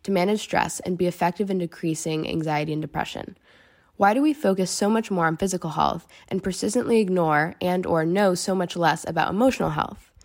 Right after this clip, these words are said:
Why do we seemingly care so much about our physical health but deny our emotional being when it is hurting? Why does a cut result in immediate attention while matters of the heart are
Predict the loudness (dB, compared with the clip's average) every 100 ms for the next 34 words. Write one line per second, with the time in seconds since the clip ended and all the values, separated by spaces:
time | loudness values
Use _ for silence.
0 | _ -20 -16 0 2 4 2 2 2 4
1 | 4 2 0 0 0 -2 -2 0 0 -2
2 | -4 -4 -4 -8 -8 -10 -4 -4 -4 _
3 | -20 -10 -8 -4 0 2 2 2 2 2
4 | 0 -2 -4 -4 -2 -2 -2 -4 -4 -6
5 | -4 -4 -4 -8 -16 _ _ _ -20 -20
6 | _ 2 4 4 0 0 0 0 -2 0
7 | 0 0 0 0 0 -4 -4 -4 -4 -4
8 | -6 -10 -10 0 2 4 2 0 -4 -6
9 | 0 2 2 0